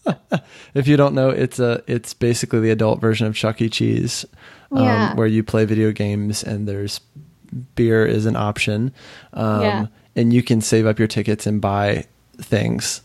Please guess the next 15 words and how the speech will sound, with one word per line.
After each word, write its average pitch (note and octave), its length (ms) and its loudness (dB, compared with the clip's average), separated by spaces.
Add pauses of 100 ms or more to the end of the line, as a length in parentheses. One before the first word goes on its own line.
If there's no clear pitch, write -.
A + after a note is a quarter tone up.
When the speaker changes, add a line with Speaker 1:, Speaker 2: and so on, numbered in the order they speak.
Speaker 1:
Like, A#2 160 -2
you A2 100 0
can G#2+ 140 2
get, G#2 140 2
like, A2 140 -2
a A2+ 40 -4
travel G#2 380 2
mug G2+ 400 2
Speaker 2:
Wow. G2+ 100 -4
Speaker 1:
or A#2 100 0
a G#2 40 0
shot G#2+ 320 -2
glass G#2+ 340 -2
or G#2+ 60 0
something. A#2+ 480 -2